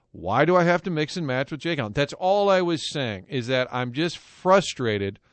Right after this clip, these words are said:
with the overall premise, which is always, "You gotta get Jake,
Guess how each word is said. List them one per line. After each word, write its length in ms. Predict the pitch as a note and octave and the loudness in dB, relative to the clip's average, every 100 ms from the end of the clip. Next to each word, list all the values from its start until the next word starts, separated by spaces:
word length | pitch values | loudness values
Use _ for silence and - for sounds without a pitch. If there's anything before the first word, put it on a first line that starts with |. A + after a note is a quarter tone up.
| _ _ - | _ _ -8
with 200 | A#2+ A#2 | -6 -2
the 140 | B2 | 0
overall 540 | A#2+ C#3+ D#3 F3 F3 F3 | 2 2 2 6 6 4
premise, 800 | - G3+ F#3 G#2+ E2 - - - _ _ - | 0 0 2 0 -6 -14 -18 -20 _ _ -6
which 240 | B2 - | -4 -2
is 160 | B2+ B2 | -2 2
always, 680 | E3 F#3+ F#3 A#2 F#2+ F#2+ - _ _ _ | 4 6 6 2 -2 -8 -14 _ _ _
"You 120 | C#3 | -4
gotta 140 | D3 D#3+ | -2 -2
get 140 | E3 | -2
Jake, 280 | D3 D#3+ | -4 -6